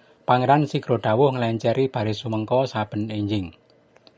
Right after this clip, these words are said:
Kasaru praptane telik atur uningeng kalamun Pangeran Arsa linarak dening wadya Walanda saking Demak. Para kumpeni sampun bidhal saking desa Lajer.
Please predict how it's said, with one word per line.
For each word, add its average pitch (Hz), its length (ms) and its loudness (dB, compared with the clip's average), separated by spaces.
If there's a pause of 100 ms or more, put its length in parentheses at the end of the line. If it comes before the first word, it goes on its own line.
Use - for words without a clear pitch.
(380)
Kasaru 131 480 4
praptane 131 560 4
telik 135 240 2
atur 127 400 0
uningeng 131 480 -2
kalamun 120 560 0
Pangeran 120 480 0
Arsa 117 400 0
linarak 120 560 -2
dening 113 320 -2
wadya 113 480 -2
Walanda 113 480 -2
saking 104 480 -2
Demak. 98 320 -6 (800)
Para 123 240 4
kumpeni 127 400 0
sampun 120 480 0
bidhal 117 400 -2
saking 110 480 -6
desa 107 320 -6
Lajer. 104 480 -6